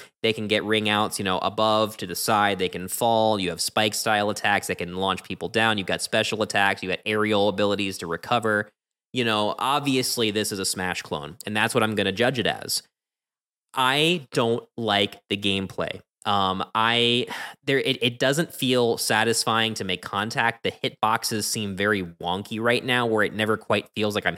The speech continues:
hitting something. If I go to, like, input, uh, you know, a, uh, an, whatever the equivalent of a Smash attack is, it, it doesn't always feel like it charges the way that I want it to.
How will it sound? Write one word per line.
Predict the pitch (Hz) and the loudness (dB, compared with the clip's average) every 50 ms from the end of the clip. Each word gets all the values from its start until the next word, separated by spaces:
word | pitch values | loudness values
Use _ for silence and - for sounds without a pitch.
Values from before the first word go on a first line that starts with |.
| - | -4
hitting | - 104 110 117 113 | -2 -2 -2 0 0
something. | - 120 117 117 - 123 120 113 - _ _ _ _ | 0 -2 -2 0 0 0 0 -2 -4 _ _ _ _
If | - 127 - | -4 -2 0
I | 135 131 | 0 0
go | 123 135 127 131 | 0 0 0 2
to, | 135 135 | 2 2
like, | 120 113 117 117 - - | 2 2 0 -2 0 0
input, | 120 117 120 117 - - 120 110 110 - - | 0 0 -2 -2 -2 0 0 0 0 0 -2
uh, | 98 95 92 92 92 92 - | 0 2 2 2 2 0 0
you | 98 92 | -2 -2
know, | 95 95 92 92 | -2 -2 0 -2
a, | - 95 95 92 90 90 | 0 -2 -2 0 0 0
uh, | 90 87 90 67 | 0 0 0 0
an, | 90 98 90 | 0 0 0
whatever | 104 104 107 104 113 | 2 2 2 2 0
the | 92 95 | 0 -2
equivalent | 92 - - 104 98 101 92 | -4 -4 -4 -4 -2 -2 -2
of | 90 90 | -2 -4
a | 85 | -4
Smash | - - 98 95 95 95 - | -4 -2 0 0 2 0 0
attack | 92 - 95 98 95 - | 0 0 2 2 2 2
is, | 101 101 90 | 0 0 0
it, | 95 | 2
it | 104 107 110 110 - | 2 2 2 2 0
doesn't | 123 120 113 123 | 0 0 0 0
always | 113 107 107 95 | 0 0 0 0
feel | - - 110 | 0 -2 -2
like | 101 92 - | -2 -2 -4
it | - - | -8 -6
charges | - - 107 104 113 110 110 107 104 | -2 0 0 0 0 0 -2 -2 0
the | 107 | 0
way | 98 101 98 | 2 2 2
that | 95 95 87 | 2 2 0
I | 87 | 0
want | 92 95 113 120 127 | 0 0 0 0 0
it | 131 - - | 0 -2 -2
to. | - - 123 117 117 117 117 113 | -2 0 2 4 4 2 2 -2